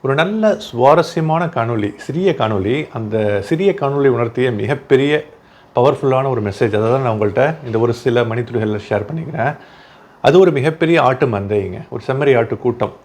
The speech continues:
நானூறுலேருந்து ஐந்நூறு ஆடுகள். அதனுடைய பாதுகாவலர் அன்றைய தினம் முடிந்து அந்த ஆடுகளை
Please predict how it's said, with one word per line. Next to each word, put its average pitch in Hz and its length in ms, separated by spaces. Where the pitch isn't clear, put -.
நானூறுலேருந்து 123 600
ஐந்நூறு 117 340
ஆடுகள். 113 320
அதனுடைய 127 320
பாதுகாவலர் 131 760
அன்றைய 120 280
தினம் 127 200
முடிந்து 120 260
அந்த 120 140
ஆடுகளை 113 400